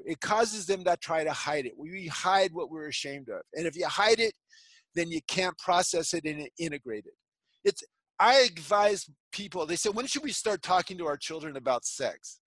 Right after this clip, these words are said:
I say, "Start talking to your children about sex when your children begin to speak.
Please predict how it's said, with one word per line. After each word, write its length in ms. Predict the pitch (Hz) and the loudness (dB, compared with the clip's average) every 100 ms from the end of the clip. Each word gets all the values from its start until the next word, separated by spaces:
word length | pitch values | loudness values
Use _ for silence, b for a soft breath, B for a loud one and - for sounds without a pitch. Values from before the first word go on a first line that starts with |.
| _ _ - | _ _ 2
I 120 | 240 | 2
say, 220 | - 208 | 4 2
"Start 380 | 190 - 214 262 | 2 -2 0 0
talking 340 | - 208 196 190 | 0 -2 -2 -8
to 60 | |
your 120 | 165 151 | -12 -12
children 380 | - 170 165 | -10 -12 -12
about 260 | 156 143 131 | -2 0 0
sex 340 | - 156 - - | 0 -4 -6 -12
when 140 | 139 | -14
your 80 | 139 | -14
children 380 | - 165 151 151 | -12 -12 -12 -14
begin 360 | 127 120 135 131 | -14 -14 -12 -12
to 80 | 113 | -12
speak. 480 | - - - 120 | -12 -12 -12 -16